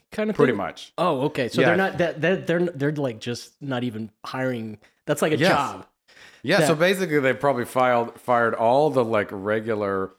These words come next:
Speaker 2: you know, local journalists, and, but they've kept their local paper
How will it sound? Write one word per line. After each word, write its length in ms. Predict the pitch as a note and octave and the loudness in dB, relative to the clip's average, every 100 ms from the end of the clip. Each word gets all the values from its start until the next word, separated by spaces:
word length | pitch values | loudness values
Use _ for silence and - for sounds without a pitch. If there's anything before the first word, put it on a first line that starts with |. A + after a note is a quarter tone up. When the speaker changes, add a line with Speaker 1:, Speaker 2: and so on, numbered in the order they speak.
| _ _ - | _ _ -10
Speaker 2:
you 80 | A2 | -6
know, 160 | G2 | -4
local 460 | F#2 A#2 B2 B2 A2 | -2 0 0 -2 -6
journalists, 840 | F#2 A2+ G2+ E2+ E2 - - - - | -2 -2 -2 -4 -8 -10 -20 -14 -6
and, 360 | G2 F2 E2 F#2 | -4 -4 -8 -8
but 160 | G#2+ | -8
they've 240 | - F2+ - | -4 -4 -6
kept 380 | - A#2+ - - | -6 -6 -6 -6
their 140 | G2 | -4
local 340 | F2 F2 F2 E2+ | -2 -6 -6 -12
paper 560 | F#2 F2 - D2+ D2 | -8 -8 -6 -10 -10